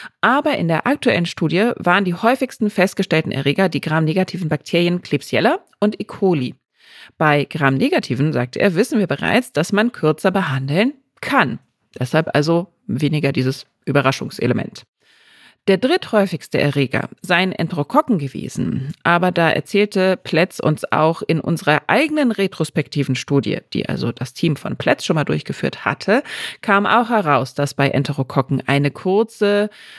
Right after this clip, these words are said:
versus eine lange Behandlung keinen Unterschied macht. Letztendlich kann man also sagen, diese in Anführungsstrichen bessere methodisch durchgeführte Studie, prospektiver Ansatz, randomisiert und so weiter,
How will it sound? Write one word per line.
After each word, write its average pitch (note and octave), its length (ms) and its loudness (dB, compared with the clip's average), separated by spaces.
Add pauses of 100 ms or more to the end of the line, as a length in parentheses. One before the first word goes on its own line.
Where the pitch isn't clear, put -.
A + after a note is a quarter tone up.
(140)
versus D3 340 2
eine C#3 200 0
lange C#3+ 280 2
Behandlung D3+ 400 -2
keinen C#3+ 240 0
Unterschied C#3+ 520 0
macht. - 380 -8 (540)
Letztendlich E3+ 460 0
kann D#3+ 160 -2
man D#3 120 0
also C#3+ 220 2
sagen, D3+ 640 0 (560)
diese D3+ 680 2
in D3 460 0
Anführungsstrichen D#3 1040 -2
bessere D3+ 800 2 (240)
methodisch D3+ 760 0
durchgeführte D#3+ 500 -2
Studie, E3 480 2
prospektiver D3 640 -2
Ansatz, C#3+ 500 0
randomisiert C#3 560 0
und C3+ 140 -6
so C3 160 -6
weiter, C3 400 0